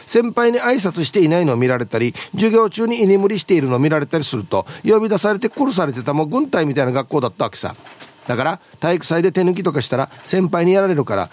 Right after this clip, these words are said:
いやいやでも程よく張り切ってる風じでやっていたよ。休みもなく授業でも野球の練習漬けだから、そんな時ぐらい楽しくやりたかったさね。あれ以来その手のイベントにはちょっと苦手感が出ました。で、時間まで読んなです。うーん。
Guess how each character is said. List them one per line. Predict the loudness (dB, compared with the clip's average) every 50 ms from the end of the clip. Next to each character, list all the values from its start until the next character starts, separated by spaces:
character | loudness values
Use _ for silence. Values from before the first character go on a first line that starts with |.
| -12 -16 -10 -4
い | 0 2 4
や | 4 4
い | 4 2
や | 2 2 0 -2
で | -2 -2 -2 0
も | 0 0 -2 -4 -6 -10 -18 -18 -10
程 | -4 -2 0 2 2
よ | 2 2 2
く | 0
張 | -2 -2 -2
り | -2 -4
切 | -6
っ | -6
て | -4 -2 0
る | 0
風 | 2 2 2 2
じ | 4 2 2
で | 2
や | 2 0
っ | 0
て | -2 -4
い | -2
た | -2 -4
よ。 | -4 -6 -8 _ _ _ _ _ _ _ _ _
休 | -2 -2 -2 -2 -2 -2
み | 0 0
も | 0 0 0
な | -2 -4
く | -4 -2
授 | -2 0 2
業 | 2 2 2 2
で | 2
も | 2 2
野 | 2 0 -2
球 | -2 -2 -2 0
の | 2 2
練 | 2 0 0
習 | 0 -2
漬 | -2 0 0
け | 0 0
だ | 0 -2
か | -2
ら、 | -2 -4 -4 -6 -12 -18 -10
そ | -6 -4 -4
ん | -2
な | -2 -2
時 | -2 0 0
ぐ | 0 0
ら | 0
い | 0
楽 | 0 -2 -2
し | -4 0
く | 0
や | 0 2
り | 2
た | 0 -2
か | -4 -6
っ | -6
た | -6 -6
さ | -4 -2 -2 -2
ね。 | 0 -2 -2 -4 -6 -8 -14 -18 -16 -8
あ | -4 -2 0
れ | 0 2
以 | 2
来 | 2 2 0
そ | 0 0 0
の | 0 0
手 | 0 0
の | 0 2
イ | 2
ベ | 2 2
ン | 0 0
ト | 0
に | 0 0 0
は | 0 0
ち | -2 -2 -4
ょ |
っ | -2
と | 0 0
苦 | 2 2 2 0 0
手 | -2
感 | -2 -2 -2
が | -2 -2
出 | -2 -2
ま | -4 -4
し | -6
た。 | -8 -8 -8 -8 -10 -12 -14 -16 -8 -4
で、 | -4 -2 0
時 | 0 0
間 | 0 -2 -2
ま | -2
で | -2
読 | -2 -2 0
ん | -2
な | -2 -2 -4
で | -6 -8
す。 | -12 -16 -18 _ _ _ _ _ _ _ _ _ _ _ _ _ -8
う |
ー | -8
ん。 | -6 -6 -8 -8 -6 -6 -6 -6 -4 -4 -4 -2 -2 -2 -2 -2 -2 -2 -2 0 0 0 0 0 0 0 0 0 -2 -2 -4 -8 -10